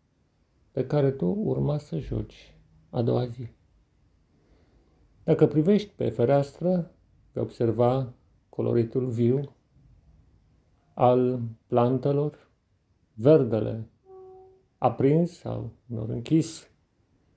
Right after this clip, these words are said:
dar cu tonuri puternice ale frunzelor, trunchiurile copacilor,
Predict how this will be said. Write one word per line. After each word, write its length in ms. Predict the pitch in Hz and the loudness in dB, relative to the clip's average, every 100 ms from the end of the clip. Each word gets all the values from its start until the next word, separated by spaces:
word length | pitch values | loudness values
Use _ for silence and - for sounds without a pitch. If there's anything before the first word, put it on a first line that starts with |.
| _ | _
dar 160 | 113 110 | -4 -2
cu 100 | 120 | 0
tonuri 340 | 135 127 123 | 2 2 0
puternice 760 | - 123 143 143 151 156 - | -4 -2 2 2 2 -4 -4
ale 160 | 151 120 | -6 -6
frunzelor, 840 | 117 - 151 156 139 151 147 143 - _ _ _ _ _ _ _ _ _ _ _ _ _ _ _ | -8 -2 2 4 4 2 0 -4 -14 _ _ _ _ _ _ _ _ _ _ _ _ _ _ _
trunchiurile 560 | 151 151 120 117 113 | 2 2 4 2 2
copacilor, 920 | - 117 - 127 127 - 131 135 131 | 0 -8 -4 -4 -4 -8 -8 -8 -10